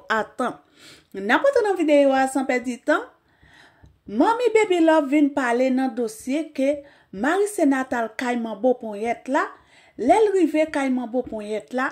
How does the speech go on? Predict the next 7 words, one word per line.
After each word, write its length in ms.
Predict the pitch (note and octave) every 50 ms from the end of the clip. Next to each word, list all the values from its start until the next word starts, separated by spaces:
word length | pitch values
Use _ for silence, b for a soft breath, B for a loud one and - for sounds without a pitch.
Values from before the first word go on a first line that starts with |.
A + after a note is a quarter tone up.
| - - _ b b b b b b b b b b -
Mambo 560 | F#3+ G3+ A3+ E4 G4+ G4+ E4+ C#4+ C#4 D4+ D4 C#4+ C#4+
a 140 | D4+ D4+ C#4 A#3+
di 260 | - - - - C4 B3
ke 300 | - - C#4+ C#4+ C#4+ C#4+ -
l 300 | G#3+ G#3+ G3+ A3 C4 E4
ap 220 | E4+ F#4 D#4+ C#4+ A#3 A3+
benyen 540 | C#4+ C4 B3+ A#3 A3 A3+ A3+ B3 C4+ C#4